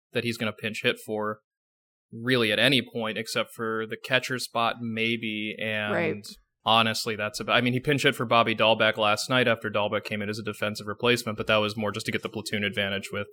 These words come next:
Speaker 1: with Travis Shaw. So
Speaker 2: How long do you think it will take Bobby Dahlbeck to look as old as he actually is?
Speaker 1: I would love to know if he's tried to grow a mustache and what it looks like.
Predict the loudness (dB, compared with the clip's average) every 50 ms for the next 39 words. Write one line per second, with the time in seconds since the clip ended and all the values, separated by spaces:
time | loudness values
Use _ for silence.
0 | -12 -10 -10 -8 -2 0 0 2 2 0 -2 0 2 2 2 2 0 -2 -4 -10
1 | -20 -20 _ _ -6 0 4 6 6 6 6 4 4 2 0 -4 -6 _ _ _
2 | _ -6 2 6 8 8 10 8 8 6 6 4 2 2 0 -2 -2 -2 -2 -2
3 | -4 -4 -2 -2 -4 -4 -4 -2 -4 -4 -6 -2 -2 0 0 2 2 0 -2 0
4 | 0 0 0 0 0 -2 -2 -2 -6 -10 -12 -10 -8 -8 -8 -6 -2 -2 -2 -2
5 | -2 -6 -8 -6 -6 -6 -6 -6 -6 -6 -6 -6 -6 -8 -8 -8 -6 -6 -4 -4
6 | -4 -4 -6 -8 -6 -4 -4 -4 -4 -4 -4 -6 -6 -2 4 6 6 8 8 6
7 | 4 4 6 6 6 6 6 4 4 4 4 4 4 2 -2 -4 0 4 4 4
8 | 4 4 2 2 2 2 4 2 2 2 2 2 2 2 2 2 0 -2 -2 0
9 | -2 -2 -2 -4 -6 -4 -2 -2 -2 -2